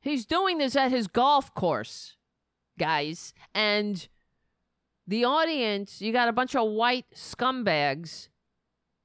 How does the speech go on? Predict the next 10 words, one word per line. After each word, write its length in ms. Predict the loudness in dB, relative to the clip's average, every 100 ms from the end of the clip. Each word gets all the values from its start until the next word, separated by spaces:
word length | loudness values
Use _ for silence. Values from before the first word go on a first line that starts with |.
| -8
There's 140 | -6
a 40 | -4
couple 280 | -2 0 -2
of 80 | 0
black 320 | 2 2 0
people 320 | -6 -4 -4
s-, 120 | -6 -12
sprinkled 520 | -20 -8 -6 -2 -2 0
in 200 | -2 -2
there. 320 | -2 -2